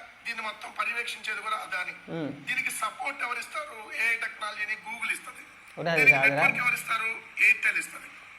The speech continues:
Speaker 2: సరే, ఇవన్నీ పక్కన పెట్టరా. Google డేటా సెంటర్ రాష్ట్రంలో పెట్టుబడులు పెడుతుందనగానే జగన్మోహన్ రెడ్డి తెల్లారులు అల్లాడిపోయాడు, అల్లాడిపోయాడు.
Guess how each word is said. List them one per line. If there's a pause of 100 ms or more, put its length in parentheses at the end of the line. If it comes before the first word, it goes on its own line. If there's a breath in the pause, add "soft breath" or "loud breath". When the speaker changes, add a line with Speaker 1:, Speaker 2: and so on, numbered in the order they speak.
(120)
Speaker 2:
సరే,
ఇవన్నీ
పక్కన
పెట్టరా. (480)
Google
డేటా
సెంటర్ (680 loud breath)
రాష్ట్రంలో
పెట్టుబడులు
పెడుతుందనగానే (220)
జగన్మోహన్
రెడ్డి (140)
తెల్లారులు
అల్లాడిపోయాడు, (500)
అల్లాడిపోయాడు.